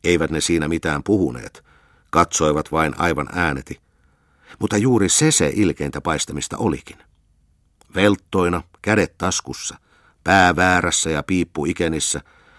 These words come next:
seisoivat ne ilkiöt siinä kuin älyttömät härät. Se oli vaikea paikka sikasille, ja ei siis ihme, jos isä ja poika ikään kuin sulivat taas yhdeksi.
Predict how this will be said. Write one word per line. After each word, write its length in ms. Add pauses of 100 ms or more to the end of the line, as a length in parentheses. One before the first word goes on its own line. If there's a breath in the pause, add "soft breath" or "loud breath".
seisoivat 580
ne 100
ilkiöt 440
siinä 280
kuin 240
älyttömät 500
härät. 480 (1000)
Se 140
oli 140
vaikea 420
paikka 360
sikasille, 640 (640 soft breath)
ja 100
ei 200
siis 260
ihme, 360
jos 180
isä 260
ja 160
poika 300
ikään 320
kuin 180
sulivat 480
taas 240
yhdeksi. 580